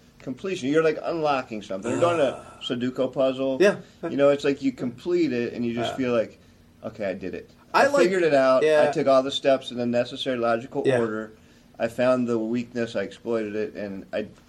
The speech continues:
Speaker 1: it just."
Speaker 2: I like to exploit the weakness.
Speaker 1: It's, gonna,
Speaker 2: Yeah.
Speaker 1: it's for my own self-satisfaction,
Speaker 2: Right.
Speaker 1: not to outsmart anyone
Speaker 2: Yeah.
Speaker 1: else. It's just to prove to myself that I can figure it out.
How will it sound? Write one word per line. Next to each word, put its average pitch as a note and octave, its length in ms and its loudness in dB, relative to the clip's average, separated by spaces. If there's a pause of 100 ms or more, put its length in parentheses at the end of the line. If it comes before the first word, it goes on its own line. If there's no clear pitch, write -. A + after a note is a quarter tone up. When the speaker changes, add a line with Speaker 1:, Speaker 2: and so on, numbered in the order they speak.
(340)
Speaker 1:
it B2+ 60 -14
just." A#2 300 -14
Speaker 2:
I G#3+ 140 4
like B3+ 220 4
to A3+ 80 4
exploit E3+ 320 2
the B2 60 -2
weakness. - 460 -8
Speaker 1:
It's, D#3 120 -8
gonna, G#3 220 -4 (260)
Speaker 2:
Yeah. - 180 -10
Speaker 1:
it's G3 140 0
for G#3+ 120 0
my G3 140 6
own F#3 120 4
self-satisfaction, C3+ 760 2
Speaker 2:
Right. A2 80 0
Speaker 1:
not D3+ 200 2
to A#2+ 100 -10 (200)
outsmart B2 340 2
anyone A2 260 -2
Speaker 2:
Yeah. A#2 160 2
Speaker 1:
else. F#2 240 -4
It's A#2 100 -10
just - 280 -6
to A#2 60 -4
prove B2+ 280 -4
to A#2 80 -14
myself A2+ 400 0
that G#2 100 -4
I G#2 80 -2
can G#2 160 -12
figure G2 220 -12
it E2 80 -10
out. - 160 -14